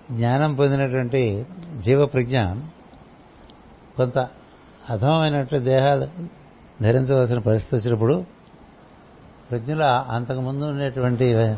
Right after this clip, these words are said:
సంస్కారాలు ఉంటాయి. ఉండటం చేత జింకగా పుట్టినా తను జింక కాదని తెలుస్తుంది. నరుడుకుండే ప్రజ్ఞ ఉండి జింకలో ఉంటాడు, అది కష్టం. నర ప్రజ్ఞ ఉండి పందిలో ఉన్నాం అనుకో,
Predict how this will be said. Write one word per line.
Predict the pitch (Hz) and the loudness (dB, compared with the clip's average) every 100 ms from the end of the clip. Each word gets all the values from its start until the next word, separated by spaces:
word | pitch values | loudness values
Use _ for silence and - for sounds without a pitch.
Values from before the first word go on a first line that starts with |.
| - | 0
సంస్కారాలు | 120 123 143 131 107 | -2 0 0 2 2
ఉంటాయి. | 104 113 95 - - - - - - - - - - - - - 113 | 0 0 -2 -6 -18 -20 -20 -20 -20 -20 -20 -20 -20 -20 -20 -8 -2
ఉండటం | 117 143 | 0 2
చేత | 139 139 120 | 4 2 2
జింకగా | 110 117 147 151 | 2 2 4 2
పుట్టినా | 139 139 - 170 | 2 0 2 0
తను | 143 139 127 | 2 2 2
జింక | 110 117 113 147 135 123 - - | 2 0 0 0 0 -2 -6 -4
కాదని | 110 117 131 | 0 2 0
తెలుస్తుంది. | 110 101 101 90 82 - - - - - - - - - - - - - - - - - - - - - - - - - - - - - - | -2 -4 -4 -6 -8 -14 -20 -20 -20 -20 -20 -20 -20 -20 -20 -20 -20 -20 -20 -20 -20 -20 -20 -20 -20 -20 -20 -20 -20 -20 -20 -20 -20 -6 0
నరుడుకుండే | 120 143 156 160 160 | 4 4 4 4 2
ప్రజ్ఞ | 135 131 143 | 2 2 2
ఉండి | 135 147 | 2 0
జింకలో | 123 123 131 139 | 0 0 2 0
ఉంటాడు, | 123 101 101 113 - - - - - - - - - - - 113 | 0 -2 -4 -4 -10 -18 -20 -20 -20 -20 -20 -20 -20 -20 -8 -4
అది | 131 151 165 - - - - - - | -2 -4 -8 -18 -18 -20 -20 -12 -6
కష్టం. | 104 - 113 87 - - - - - - - - - - - - - - - - - 123 | -6 -6 -8 -8 -12 -20 -20 -20 -20 -20 -20 -20 -20 -20 -20 -20 -20 -20 -20 -20 -10 -2
నర | 107 104 117 | 2 4 4
ప్రజ్ఞ | 135 147 143 | 4 4 4
ఉండి | 139 135 | 4 4
పందిలో | 127 120 127 135 | 2 2 4 4
ఉన్నాం | 127 120 | 4 2
అనుకో, | 104 - | 0 -2